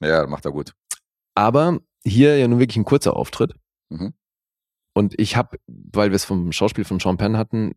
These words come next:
Speaker 2: ich hab da natürlich jetzt, weil ich den, glaub ich, jetzt zum dritten oder vierten Mal gesehen hab, hab ich da explizit nochmal drauf geachtet,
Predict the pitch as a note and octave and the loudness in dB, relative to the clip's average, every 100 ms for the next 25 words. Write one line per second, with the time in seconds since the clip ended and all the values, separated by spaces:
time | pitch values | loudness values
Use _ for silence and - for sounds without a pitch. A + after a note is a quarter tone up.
0 | _ - - A2+ - G2+ F#2+ A2 - G2+ | _ -8 -2 -2 0 0 2 -2 0 0
1 | - - - - B1+ F2+ F2 - F2 E2+ | -2 -12 -16 -14 -2 -2 -2 -4 -4 -2
2 | E2+ E2+ D2 - D#2+ - G#2+ - C3+ C3 | -4 -4 -10 -8 -8 -6 -8 -6 -6 -6
3 | B2 F#2 - C#3+ C#3+ B2 A#2 G#2+ A2 G#2+ | -4 -6 -4 -4 -2 0 0 0 0 0
4 | _ _ _ _ _ A2 G#2 A2 - A2 | _ _ _ _ _ -4 0 2 0 -2
5 | - F#2+ G#2 G2+ F#2+ F#2 - G2 - G2+ | -2 0 2 2 2 0 0 -2 0 -2